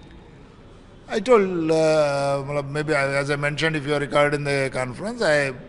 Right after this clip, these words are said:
we are present at seventy-two locations today in India. And this financial year,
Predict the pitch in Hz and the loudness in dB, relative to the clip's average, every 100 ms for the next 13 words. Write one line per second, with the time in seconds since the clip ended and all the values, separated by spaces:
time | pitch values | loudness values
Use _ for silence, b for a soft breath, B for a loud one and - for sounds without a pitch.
0 | 131 139 185 226 - 139 156 202 190 160 | -10 -6 -4 -6 -4 2 2 2 0 -2
1 | 165 170 170 - 147 151 160 175 175 160 | -2 -2 -6 -4 -2 0 0 2 4 2
2 | 139 147 135 135 - 143 131 135 131 123 | 0 -4 -6 -6 -8 -6 -2 -2 -4 -8
3 | 117 135 - - - B B B B - | -8 -8 -8 -12 -20 B B B B -20
4 | - - - 131 135 135 156 202 - - | -20 -20 -14 -10 -8 -2 0 2 0 -8
5 | - - 139 143 170 185 - 147 151 269 | -14 -12 -2 2 4 2 0 -4 -6 -8